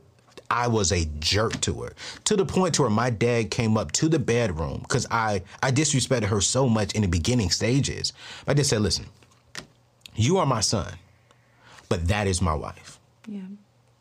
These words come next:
Speaker 1: If I gotta make a decision between my wife and my son, my son is going back home to his mom and to his other daddy.
Speaker 2: Yeah.
Speaker 1: 'Cause that's my forever. I gotta raise you, but you ain't my forever.
Speaker 2: Yeah.
Speaker 1: And I was like,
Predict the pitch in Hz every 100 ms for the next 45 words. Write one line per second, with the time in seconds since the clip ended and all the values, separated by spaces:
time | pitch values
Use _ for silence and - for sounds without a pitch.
0 | _ - - 110 127 170 170 160 151 120
1 | - 135 - 120 - - _ - 104 -
2 | 101 85 73 98 123 123 107 87 - -
3 | 370 - _ _ _ _ - - - 104
4 | 101 135 127 101 107 98 90 87 - -
5 | - _ - 104 95 82 82 78 78 -
6 | 80 76 69 - - - - _ - 208
7 | 190 180 123 92 113 - 113 98 101 87
8 | 85 58 - _ _ _ - - 131 165
9 | 131 107 113 196 233 208 233 349 - _
10 | _ - 113 139 131 110 92 71 60 50
11 | - - _ - 175 170 175 143 120 110
12 | 92 90 76